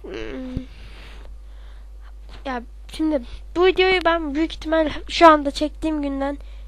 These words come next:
bir hafta sonra yüklerim. O zaman o size bugün gibi gelir.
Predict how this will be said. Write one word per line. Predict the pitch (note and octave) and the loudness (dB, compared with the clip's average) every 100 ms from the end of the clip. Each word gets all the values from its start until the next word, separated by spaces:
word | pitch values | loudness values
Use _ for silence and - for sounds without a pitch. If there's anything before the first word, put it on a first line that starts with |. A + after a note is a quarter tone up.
| - | 4
bir | D#4+ | 4
hafta | C#4+ D4 | 4 0
sonra | - C4 B3+ C4 C#4 - - - - - | 0 -2 0 -2 -4 -10 -14 -14 -14 -12
yüklerim. | - A#3 - A#3+ B3 B3 - - | -10 -10 -2 0 0 -4 -10 -4
O | C#4+ | 2
zaman | D4+ D4+ D4+ | 2 2 0
o | |
size | C#4+ D4+ C#4+ | -2 0 0
bugün | D4 D4+ | 0 -2
gibi | C4 B3+ | -2 -2
gelir. | B3 B3+ | -2 -2